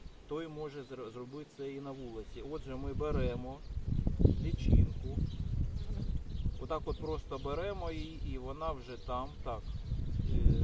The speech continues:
вона є чи, чи немає, зараз не бачу. Молоко ду-, ага, вона є. Вона є.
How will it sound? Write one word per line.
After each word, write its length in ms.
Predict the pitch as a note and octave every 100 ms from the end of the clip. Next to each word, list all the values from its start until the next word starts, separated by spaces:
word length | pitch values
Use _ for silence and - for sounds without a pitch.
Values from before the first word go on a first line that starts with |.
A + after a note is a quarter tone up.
| - - -
вона 340 | - - - - - - - - - - - - - - -
є 100 | -
чи, 220 | - - - -
чи 80 | -
немає, 440 | - - B2+ - -
зараз 320 | - - -
не 80 | -
бачу. 420 | - C#3+ - - - -
Молоко 400 | D#3 - - D3
ду-, 180 | - - - -
ага, 340 | A#2+ A2 G2 - - G2+
вона 220 | A#2+ C#3
є. 320 | D3+ B2 A2+ A#2 - - - - - - - - - - - - - - - - -
Вона 380 | - - - -
є. 340 | - -